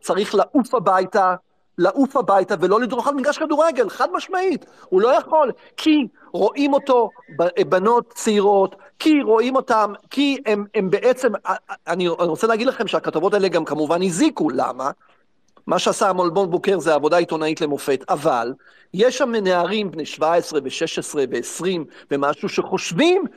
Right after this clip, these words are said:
שוואלה, איזה גברים הם, וואלה, הם זינו בחורות צעירות, וואלה, בוא נעשה את זה גם, בוא גם כן נ-, נ-, נ-, נריץ שורות, בוא נדבר בצורה כזאת, זה כאילו איזה מין סוג של השראה מעוותת להרבה מאוד ה-, אה,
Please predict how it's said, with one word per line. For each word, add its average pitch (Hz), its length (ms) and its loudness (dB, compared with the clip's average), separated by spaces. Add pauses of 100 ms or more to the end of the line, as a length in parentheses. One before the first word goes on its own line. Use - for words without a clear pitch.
(200)
שוואלה, 214 720 2 (340)
איזה 285 300 2
גברים 330 540 0
הם, 220 280 0
וואלה, 285 440 2
הם 226 160 -6
זינו 262 520 -2
בחורות 302 400 2
צעירות, 294 440 0
וואלה, 247 200 2
בוא 254 180 2
נעשה 294 300 0
את 254 80 -4
זה 269 160 -2
גם, 269 280 0 (380)
בוא 294 200 4
גם 311 180 0
כן 262 200 -4
נ-, 214 220 -2
נ-, 208 160 -4
נ-, 196 120 -4
נריץ 196 320 -2
שורות, 254 600 2 (260)
בוא 226 240 2
נדבר 285 400 2
בצורה 240 400 -2
כזאת, 196 420 0
זה 156 120 -2
כאילו 294 400 0
איזה 220 160 -2
מין 247 220 -4
סוג - 260 -8
של 277 120 0
השראה 220 640 -2 (500)
מעוותת 214 960 0 (300)
להרבה 170 400 2
מאוד 247 300 0
ה-, - 20 4
אה, 196 100 2